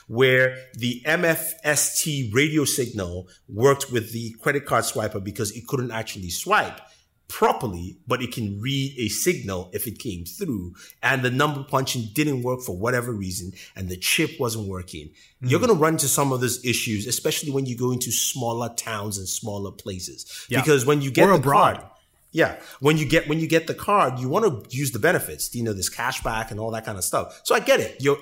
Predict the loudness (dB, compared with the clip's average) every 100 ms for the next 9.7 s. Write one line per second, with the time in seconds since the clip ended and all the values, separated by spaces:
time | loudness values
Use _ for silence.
0 | -4 -20 -16 -12 -12 -12 -8 -2 2 2
1 | 4 2 2 0 -10 -4 -4 0 2 0
2 | 2 0 0 -2 -4 -4 -4 -4 -4 -6
3 | -10 -8 -8 -8 -20 -10 -2 0 2 2
4 | 2 0 -2 -4 -2 -2 0 -2 -4 -8
5 | -10 -10 -10 -12 -16 -14 -4 -4 -2 0
6 | 0 0 -4 -4 -6 -10 -4 -4 -2 -6
7 | -6 -4 -2 -2 -2 -2 -2 -4 -4 -2
8 | -2 -4 -8 -10 -4 -2 -2 -4 -8 -6
9 | -4 -4 -4 -6 -4 -4 -6